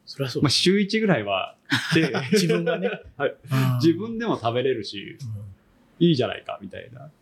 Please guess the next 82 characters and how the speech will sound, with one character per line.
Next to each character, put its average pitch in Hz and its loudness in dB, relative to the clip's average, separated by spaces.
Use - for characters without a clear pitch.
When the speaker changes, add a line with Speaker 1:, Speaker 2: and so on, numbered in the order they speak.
Speaker 1:
な 107 -10
る 107 -14
ほ 104 -20
ど。 95 -20
Speaker 2:
そ 139 0
う 120 -2
そ - -10
う 98 -4
そ - -12
う。 - -18
ま 139 4
あ、 - 0
そ 175 4
う - 6
い 220 4
う 220 4
ノ 214 4
リ 214 2
で、 208 2
ま 160 6
あ、 - 8
本 180 4
当 185 2
に 170 4
資 156 0
料 151 0
作 127 -8
り 90 -6
と、 - -6
あ 180 2
と 151 2
は 120 4
な 117 0
ん 110 -12
か 95 -14
そ 104 -8
の 98 -2
誘 143 6
致 - -4
し - -4
よ 95 -2
う 92 -12
と - -16
思 95 -12
っ - -20
て、 - -6
結 151 -4
構 85 -8
活 104 -2
動 104 2
を 95 -4
一 131 2
年 147 2
ぐ 135 -2
ら 98 -2
い - -14
し - -16
て - -20
た - -20
ん - -20
で - -20
す - -8
よ。 123 0
Speaker 1:
う - 4
ん、 127 8
う - 6
ん。 - 4
Speaker 2:
う 104 4
ん。 - -2
ま 214 2
あ、 - 0
け 220 2
ど 175 6
誰 123 2
も 170 2
来 - -14
て 175 2
く - -12
れ 110 0
な 92 -4
く - -20
て、 - -10